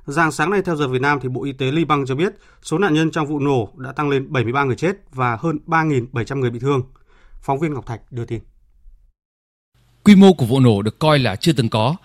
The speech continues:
Speaker 2: đã gây thiệt hại lớn trên toàn thủ đô Liban. Bộ Y tế Liban cho biết vụ nổ gây ra thương tích rất cao, nhiều người vẫn bị mắc kẹt. Giám đốc an ninh nội bộ Liban, ông Abbas Ibrahim cho biết, vụ nổ xảy ra tại một khu vực có kho chứa các vật liệu nổ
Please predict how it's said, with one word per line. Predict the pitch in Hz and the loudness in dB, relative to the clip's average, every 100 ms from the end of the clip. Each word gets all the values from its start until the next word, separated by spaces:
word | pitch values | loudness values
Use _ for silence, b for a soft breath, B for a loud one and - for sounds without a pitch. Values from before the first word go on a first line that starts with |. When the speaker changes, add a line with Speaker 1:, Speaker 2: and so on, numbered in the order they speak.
| b | b
Speaker 2:
đã | 135 143 | -2 0
gây | 139 | -2
thiệt | 123 113 | -2 -6
hại | 110 | -6
lớn | 120 123 165 | -2 0 0
trên | 165 | -4
toàn | - 117 | -4 -4
thủ | 98 101 | -4 -4
đô | 110 117 110 | -2 -2 -2
Liban. | 123 123 127 - b b b b | 0 0 0 -4 b b b b
Bộ | 151 | -2
Y | 165 | 0
tế | 147 | 0
Liban | 156 160 151 | 2 2 0
cho | 143 | 0
biết | 160 - - | -2 -2 -6
vụ | 139 | -2
nổ | 131 107 | 2 2
gây | 135 | 0
ra | 139 135 | -2 -2
thương | 147 135 | -2 -4
tích | - - | -4 -6
rất | 185 - | -10 -2
cao, | 165 147 120 b b b | 0 0 -2 b b b
nhiều | 143 | 2
người | 147 143 | 6 4
vẫn | 113 143 160 | 2 -2 -4
bị | - | -6
mắc | 127 - | -8 -4
kẹt. | 131 - _ _ b b | -4 -4 _ _ b b
Giám | - 151 | -2 2
đốc | 208 - | 2 0
an | 170 | 0
ninh | 165 | 2
nội | 151 | 2
bộ | 131 139 | 0 -2
Liban, | 143 160 143 - - | 0 0 0 -6 -6
ông | 135 131 - | -6 -6 -6
Abbas | 143 139 202 _ | -6 -4 -6 _
Ibrahim | 175 - 131 131 139 | -6 0 0 2 0
cho | 135 | 0
biết, | 139 220 _ b b | 0 0 _ b b
vụ | 160 160 | 2 4
nổ | 135 | 4
xảy | 113 113 | 0 -2
ra | 175 175 | -2 -2
tại | - 123 | -4 -8
một | 113 | -8
khu | - | -6
vực | 143 143 - | -4 -4 -4
có | - | -10
kho | - 135 | -6 -6
chứa | - 135 | -2 -4
các | 160 165 | -2 -4
vật | 147 | -4
liệu | 123 | 0
nổ | 131 107 | 0 0